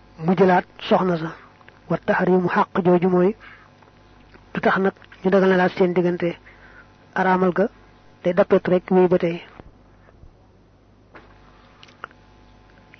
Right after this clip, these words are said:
Yaani anna al mulaa'ina idha akdaba nafsahu ba'da tamaami al li'aani baynahuma yalhaqu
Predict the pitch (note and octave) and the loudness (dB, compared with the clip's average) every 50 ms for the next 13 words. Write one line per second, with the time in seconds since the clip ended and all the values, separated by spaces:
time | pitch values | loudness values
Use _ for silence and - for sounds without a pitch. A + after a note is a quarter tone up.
0 | - - F#3+ F#3 F#3 F#3 F#3 F#3 F3+ F#3+ G3 B3 - - - F3+ F3+ F#3 F3+ F#3 | -8 -2 0 0 2 2 0 0 0 0 0 -2 -4 -4 -6 -4 -2 0 0 0
1 | F#3 F3+ F#3 F3+ F3+ F3 F3 F3 F3 F3 F#3 A#3+ - - - - - - A3 F#3 | 2 2 2 2 2 0 0 -2 -2 -2 -4 -6 -8 -12 -20 -20 -6 -4 -2 0
2 | E3+ F#3+ F3+ F#3+ - - G3 - - F3 D#3+ F#3 E3+ F#3+ G3+ - - - _ - | 0 0 0 0 -2 -2 -4 -4 -4 -2 0 2 2 2 0 -2 -6 -16 _ -20
3 | - - F#3+ F#3 - - - F#3+ F3 E3 F3+ F3+ F#3+ A3 - - - - - E3+ | -10 -4 -4 -4 -4 -4 -2 -2 0 2 2 0 0 -2 -6 -14 -20 -6 -4 -4
4 | F#3 G3 F#3+ E3 F3+ F#3 - G3+ F3+ F3+ F3+ F3+ F3+ F#3 F#3 F3+ F3 F#3 G#3+ G3+ | -2 -2 -2 -2 -2 -2 0 0 0 0 0 0 0 -2 -2 0 0 0 0 -2
5 | F3 F3 F3 F3+ F3 F#3+ F#3+ F3+ F3+ F#3 - - E3+ E3 E3+ F3+ G3+ A3+ - _ | -4 -4 -2 -2 0 2 2 2 2 0 -2 -4 -4 -4 -4 -4 -6 -8 -12 _
6 | _ _ - - - - - - - _ - _ _ _ _ _ _ _ - _ | _ _ -20 -20 -20 -20 -20 -20 -20 _ -20 _ _ _ _ _ _ _ -20 _
7 | _ _ _ _ _ - - _ _ _ - - F3 F3 F#3 F#3 F#3+ G3+ A3 - | _ _ _ _ _ -20 -20 _ _ _ -6 -2 0 2 2 2 2 0 -2 -4
8 | - F#3+ F#3 - - | -4 -6 -4 -2 -2